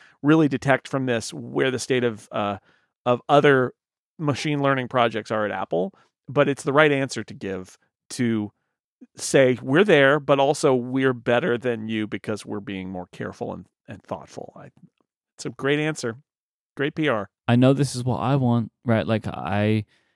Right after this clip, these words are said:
Speaker 2: am intrigued and concerned in equal measure, sometimes more concerned about some of these A I tools. I would like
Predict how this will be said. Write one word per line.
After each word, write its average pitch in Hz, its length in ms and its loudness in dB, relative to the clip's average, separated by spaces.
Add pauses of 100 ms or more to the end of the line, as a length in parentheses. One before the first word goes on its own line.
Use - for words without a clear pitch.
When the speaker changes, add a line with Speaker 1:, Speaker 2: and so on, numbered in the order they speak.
(140)
Speaker 2:
am 110 120 2
intrigued 113 680 0
and 107 500 -2
concerned 113 800 0
in 107 200 -4
equal 104 380 -2
measure, 104 380 0
sometimes 104 520 -2
more 95 200 0
concerned 110 640 -4
about 98 400 -2 (420)
some 104 240 -2
of 98 100 0
these 95 200 -2
A 95 180 2
I 101 140 2
tools. 107 540 0 (1000)
I 104 180 2
would 110 200 2
like 107 460 -2